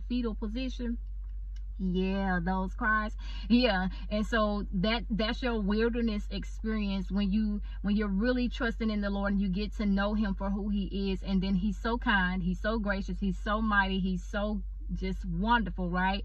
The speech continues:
That he'll even begin to allow you, when you are in those valleys, he will even begin to allow you to see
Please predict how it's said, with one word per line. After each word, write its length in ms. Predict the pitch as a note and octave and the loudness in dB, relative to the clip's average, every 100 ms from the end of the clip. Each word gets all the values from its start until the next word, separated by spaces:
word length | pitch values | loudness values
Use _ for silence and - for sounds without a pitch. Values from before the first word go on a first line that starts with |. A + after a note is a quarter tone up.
| - - - | -6 -6 -2
That 180 | G#3+ G#3+ | 0 2
he'll 300 | B3 C4+ A#3 | 2 2 0
even 220 | A#3 A#3 | 2 2
begin 360 | G3+ F3+ G#3 G#3+ - | 2 0 0 -2 -2
to 60 | |
allow 360 | G#3 F#3+ F#3+ G#3 | -2 2 4 4
you, 220 | G3+ G#3 | 4 2
when 180 | F#3+ F#3+ | 2 2
you 140 | G3+ | 2
are 100 | G#3 | 0
in 180 | G3 G3+ | 2 2
those 280 | F#3+ F#3 F#3 | 2 0 -2
valleys, 500 | E3 F#3+ G3 G3+ G#3 - - | 0 2 2 0 -6 -8 -2
he 100 | B3 | 0
will 140 | A3+ | 2
even 300 | G3 A3 G#3 | 2 0 2
begin 340 | G3+ F3 G3+ G3+ | 0 0 0 -2
to 180 | G#3+ F#3 | -2 0
allow 260 | F#3+ F#3+ | 4 4
you 160 | G3 G3 | 4 0
to 100 | F3+ | -2
see 440 | - - A#3 G#3 | -2 -2 0 0